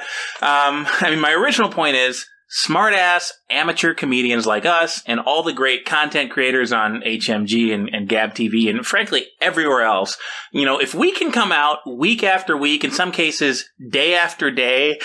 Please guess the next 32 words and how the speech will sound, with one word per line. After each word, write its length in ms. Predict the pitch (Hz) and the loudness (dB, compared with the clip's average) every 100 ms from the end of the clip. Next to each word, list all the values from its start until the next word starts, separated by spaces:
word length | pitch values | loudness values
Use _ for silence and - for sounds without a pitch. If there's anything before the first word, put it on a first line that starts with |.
| - - | -8 -4
<laughs> 240 | 226 - | -2 0
and 280 | 240 151 147 | 0 -2 0
never 340 | 165 170 202 | 0 2 2
run 240 | 180 165 170 | 2 2 2
out 200 | 165 160 | 2 2
of 120 | 139 | 0
ground 380 | 117 143 143 151 | 0 0 2 2
to 80 | 156 | 0
cover 460 | - 151 147 156 | 2 0 2 2
or 40 | 127 | 2
things 320 | - 143 143 | -2 -4 -4
to 120 | - | -4
say, 400 | 135 143 135 147 147 - - _ _ - | -2 0 2 0 -4 -12 -16 _ _ -2
guess 260 | 285 277 | 0 2
what, 220 | 294 302 302 | 2 2 2
people? 540 | 220 214 233 269 262 - | 0 2 2 2 -2 -4
I 80 | 196 | 0
mean, 420 | 233 240 233 220 - _ _ _ _ _ _ | 2 2 2 0 -8 _ _ _ _ _ _
you 100 | 240 | 0
know, 280 | 240 233 - _ _ | 2 0 -4 _ _
like, 240 | - 220 214 - - | -2 -2 -4 -20 -6
how 200 | - 277 | 0 0
come 180 | 277 302 | 0 0
our 200 | 262 - - | 2 0 -2
unelected 720 | 208 262 233 233 233 226 175 - | 0 2 2 0 0 -2 -2 -6
Chinese 600 | - 214 226 233 220 196 - 120 _ | -2 2 4 4 2 -2 -6 -16 _
butt 240 | 202 220 | -2 -2
puppet 300 | - 220 214 | -2 0 2
of 80 | 202 | 2
a 80 | 165 | 0
president 680 | - 208 240 226 156 135 196 - - - - - | -2 0 0 2 2 0 -2 -12 -20 -20 -20 -4
can't 280 | 233 233 | 0 2